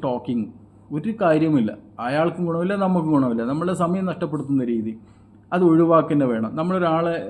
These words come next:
നമ്മൾ ഇങ്ങോട്ട് ഒരാളെ ഇൻസൾട്ട് കേൾക്കരുത്, അങ്ങോട്ടൊരാളെ ഇൻസൾട്ട് ചെയ്യാൻ വേണ്ടി നിൽക്കരുത്, അതിനുള്ള അവസരം ഉണ്ടാകരുത്. ഇതെല്ലാം നമ്മൾ ഒഴിവാക്കണം. നമ്മൾ ചെയ്യാനുള്ളതെന്ന് വെച്ചാൽ നമ്മളെ കാണുമ്പോൾ ഒരാൾക്ക് ഒരു പോസിറ്റീവ് എനർജി ഉണ്ടാവണം. അതിനെന്താണ് വേണ്ടതെന്ന് വെച്ചാൽ നമ്മളെ കാണും, നമ്മളൊരു പുഞ്ചിരി,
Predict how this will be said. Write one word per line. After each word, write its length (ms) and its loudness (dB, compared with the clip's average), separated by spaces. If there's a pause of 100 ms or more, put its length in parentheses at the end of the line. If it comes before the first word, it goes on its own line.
(120)
നമ്മൾ 320 0
ഇങ്ങോട്ട് 400 0
ഒരാളെ 260 0
ഇൻസൾട്ട് 540 -2
കേൾക്കരുത്, 560 -2 (160)
അങ്ങോട്ടൊരാളെ 560 -2
ഇൻസൾട്ട് 460 -2
ചെയ്യാൻ 460 -2
വേണ്ടി 220 2
നിൽക്കരുത്, 500 -4 (440)
അതിനുള്ള 340 2
അവസരം 360 0
ഉണ്ടാകരുത്. 680 0 (1000)
ഇതെല്ലാം 300 6
നമ്മൾ 200 4
ഒഴിവാക്കണം. 600 4
നമ്മൾ 220 0
ചെയ്യാനുള്ളതെന്ന് 680 0
വെച്ചാൽ 260 -2
നമ്മളെ 280 0
കാണുമ്പോൾ 360 2
ഒരാൾക്ക് 340 2
ഒരു 240 -4 (100)
പോസിറ്റീവ് 440 -2
എനർജി 340 0
ഉണ്ടാവണം. 400 -2 (360)
അതിനെന്താണ് 500 0
വേണ്ടതെന്ന് 280 0
വെച്ചാൽ 220 -6
നമ്മളെ 280 0
കാണും, 180 0
നമ്മളൊരു 260 -2
പുഞ്ചിരി, 480 0